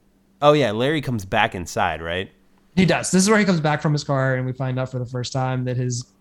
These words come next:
Speaker 2: radio was stolen, and this is the second time his radio has been stolen in two weeks.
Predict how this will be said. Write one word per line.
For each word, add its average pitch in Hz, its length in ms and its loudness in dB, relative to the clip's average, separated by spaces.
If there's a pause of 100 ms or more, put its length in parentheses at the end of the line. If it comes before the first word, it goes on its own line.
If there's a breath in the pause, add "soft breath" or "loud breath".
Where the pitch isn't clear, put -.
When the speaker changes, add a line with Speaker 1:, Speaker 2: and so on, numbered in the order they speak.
(140)
Speaker 2:
radio 143 360 2
was 123 140 -8
stolen, 170 440 -2
and 135 140 -4
this 135 120 -2
is 131 120 -4
the 131 120 -4
second 175 380 -4
time 160 320 0
his 139 140 0
radio 139 360 0
has 127 120 -2
been 131 160 -6
stolen 131 480 -2
in 123 160 -8
two 135 240 -4
weeks. - 520 -12